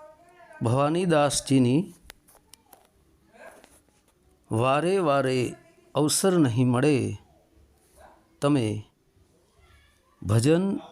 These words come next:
સવાયા કરજો, તમે ભજન સવાયા કરજો. આવું રૂડું અવસર નહીં મળે,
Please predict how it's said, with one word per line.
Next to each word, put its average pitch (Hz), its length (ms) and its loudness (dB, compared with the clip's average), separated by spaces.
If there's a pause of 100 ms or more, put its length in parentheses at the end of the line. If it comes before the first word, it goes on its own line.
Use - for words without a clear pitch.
(120)
સવાયા 131 680 0
કરજો, 110 540 -2 (1900)
તમે 147 260 2
ભજન 117 640 0 (340)
સવાયા 120 600 0
કરજો. 101 400 -14 (2000)
આવું 208 680 -2 (160)
રૂડું 160 460 4
અવસર 151 400 2 (280)
નહીં 123 440 2
મળે, 107 280 -6